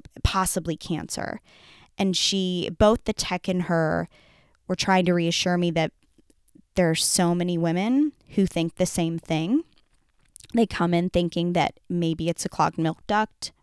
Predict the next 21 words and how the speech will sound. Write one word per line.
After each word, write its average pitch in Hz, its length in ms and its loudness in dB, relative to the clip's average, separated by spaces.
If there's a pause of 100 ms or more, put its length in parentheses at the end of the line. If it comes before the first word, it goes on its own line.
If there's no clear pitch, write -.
(120)
or 202 80 -2
something, 208 500 -2
and 185 100 0
they're 165 100 0
having 170 380 -2
that 170 160 -4
sort 165 200 -4
of 160 80 -8
sensation, 170 760 -2 (480)
and 202 140 2
it 175 100 2
ends 165 240 0
up 170 140 -2
being 165 240 0
a 160 40 2
mass. - 580 -6 (380)
For 175 160 2
some 165 240 0
people, 175 500 -2
it's - 220 -6
benign. 175 640 0